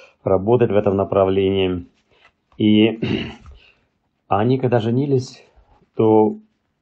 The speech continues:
поставили себе такое задание или решение, чтобы действительно исполнить слово, которое апостол Павел пишет в четвёртой главе к Ефесянам, что не зайдёт солнце во гневе вашем.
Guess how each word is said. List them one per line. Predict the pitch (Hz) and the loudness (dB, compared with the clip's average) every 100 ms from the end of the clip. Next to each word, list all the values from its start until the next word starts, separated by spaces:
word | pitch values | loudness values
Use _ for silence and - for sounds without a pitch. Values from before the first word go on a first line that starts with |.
| _ _ _ _ | _ _ _ _
поставили | 117 110 - 127 123 117 | -2 -2 -2 -2 0 -2
себе | 113 - 107 120 113 - - _ _ _ _ _ _ _ | -4 -6 0 0 0 -4 -18 _ _ _ _ _ _ _
такое | - 110 123 113 107 101 95 - - | -6 -2 4 6 6 4 2 -6 -10
задание | 113 110 98 123 135 110 98 95 95 | -4 -2 2 2 4 2 0 0 -2
или | 95 95 92 92 90 90 - | -2 0 0 0 -4 -8 -10
решение, | - 107 107 - 131 143 123 92 92 | -2 -2 -2 0 2 2 2 0 -4
чтобы | - - 92 104 | -6 -4 -2 -2
действительно | 95 - - 127 110 - - | -2 -8 -6 -2 -2 -4 -6
исполнить | 113 107 - 131 131 113 113 | -2 -2 2 2 4 0 -4
слово, | - 127 127 | 0 2 2
которое | 110 107 104 101 | 0 -2 0 0
апостол | 101 98 101 | 0 -4 -6
Павел | - 101 95 | -2 0 0
пишет | - 95 104 - - - _ | -4 -6 -6 -8 -14 -20 _
в | |
четвёртой | - - - - | -18 -2 -2 0
главе | 95 95 98 | -2 0 -2
к | 98 | -4
Ефесянам, | 92 101 - 110 135 127 120 - _ _ | -6 -6 -2 0 0 -2 -6 -14 _ _
что | _ - | _ -2
не | 104 | 2
зайдёт | 95 107 104 147 - _ _ _ _ | 2 2 4 2 0 _ _ _ _
солнце | _ - 147 165 156 123 104 | _ -4 0 0 0 -2 0
во | 104 | 0
гневе | 104 113 107 | 0 0 0
вашем. | 104 101 95 101 82 78 | 0 0 -2 -8 -10 -14